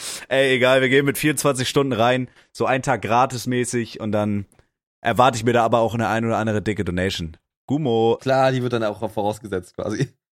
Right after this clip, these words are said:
Speaker 2: So, ey, Bruder, da bestehe ich ja auch drauf, weißt du, wie weit. Das hat auch nichts mit Unverschämtheit zu tun.
Speaker 1: Nee, klar.
Speaker 2: So, reicht jetzt. Podcast-Folge,
Speaker 1: Reicht.
Speaker 2: mal gucken, wie wir die zusammenschustern.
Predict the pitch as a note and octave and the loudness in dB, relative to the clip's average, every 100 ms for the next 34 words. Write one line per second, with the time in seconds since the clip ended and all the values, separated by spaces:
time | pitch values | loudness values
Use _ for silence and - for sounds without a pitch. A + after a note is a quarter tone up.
0 | _ - G2+ A2+ A#2+ A#2+ D3+ F#2+ A#2 C#3 | _ -8 2 4 6 8 8 6 4 4
1 | G#2+ F2 - C3 A#2+ G2+ F#2 F2+ F2+ F#2 | 4 2 0 0 2 0 0 -2 -2 -4
2 | F#2 F2 F#2 E2+ G#2+ G2 F2 F2 F#2 G2 | -4 -4 -6 -4 -4 -4 -8 -10 -8 -8
3 | F2 D#2+ E2 - - D#2 D#2+ _ _ _ | -6 -6 -8 -8 -10 -10 -12 _ _ _
4 | _ _ _ A2 G2+ - D#2+ E2+ _ - | _ _ _ -8 -8 -6 -12 -12 _ 0
5 | B2 D3 B2+ - G#2+ C3 - A2 E2+ - | 6 8 6 4 4 4 6 4 2 -2
6 | D3+ D#3 E3+ D3+ - D3+ C#3+ C#3+ C3 A2+ | 0 2 4 2 4 6 6 4 2 2
7 | C3+ B2+ B2 A2+ A2 A#2+ B2+ - A#2+ - | 2 4 2 2 4 6 6 4 4 6
8 | A#2 A2+ | 6 6